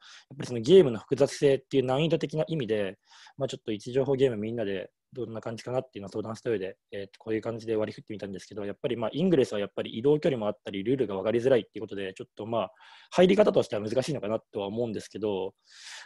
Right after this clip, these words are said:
まあ、一応まあ、位置情報ゲーム部の中ではやっぱりちょっとイングレス一番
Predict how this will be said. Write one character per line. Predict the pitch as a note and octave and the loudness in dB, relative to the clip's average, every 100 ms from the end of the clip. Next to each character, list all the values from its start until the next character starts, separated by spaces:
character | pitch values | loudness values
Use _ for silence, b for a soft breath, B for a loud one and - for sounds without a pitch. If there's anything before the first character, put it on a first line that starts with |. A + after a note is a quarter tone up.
| - | 0
ま | F3 C#3+ G#2+ | 4 4 2
あ、 | - _ _ _ _ - | -8 _ _ _ _ -12
一 | - F#3 | -2 4
応 | F3+ | 4
ま | E3 | 4
あ、 | |
位 | |
置 | A2+ C#3 | 2 4
情 | D#3+ | 4
報 | E3 D#3 | 6 6
ゲ | D#3+ | 6
ー | D#3+ | 4
ム | E3 | 4
部 | A#2+ | 0
の | |
中 | G#2+ B2+ B2 | 0 2 2
で | G2+ | 2
は | F#2+ | 0
や | |
っ | G2 | -2
ぱ | - | -6
り | F#2 | -6
ち | |
ょ | |
っ | - | -8
と | - | -10
イ | B2+ | -2
ン | |
グ | A2 | 0
レ | F#2+ | 0
ス | - | -4
一 | - G2+ | -10 -8
番 | G2+ G2 | -8 -10